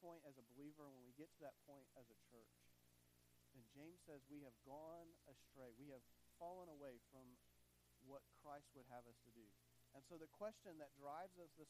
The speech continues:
morning, last three week-, or last two weeks, we've asked a question that drives us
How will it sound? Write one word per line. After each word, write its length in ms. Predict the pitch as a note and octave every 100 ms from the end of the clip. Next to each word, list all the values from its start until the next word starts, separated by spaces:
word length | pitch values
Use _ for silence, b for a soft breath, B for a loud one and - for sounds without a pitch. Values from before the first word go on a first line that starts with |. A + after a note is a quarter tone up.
| D3+
morning, 240 | D3+ B2 B2+
last 260 | E3 F3+
three 160 | F#3 E3
week-, 200 | E3 F3
or 120 | C#3+ C#3
last 280 | F3 -
two 160 | - G3
weeks, 240 | D3 - - - - - -
we've 160 | D#3 D3+
asked 240 | E3 F3 - - D3+ -
a 80 | C#3 - -
question 560 | A#3 A3+ - D3 C3
that 160 | C3 C3
drives 480 | C#3+ E3 F#3 G3+ F3
us 160 | D#3+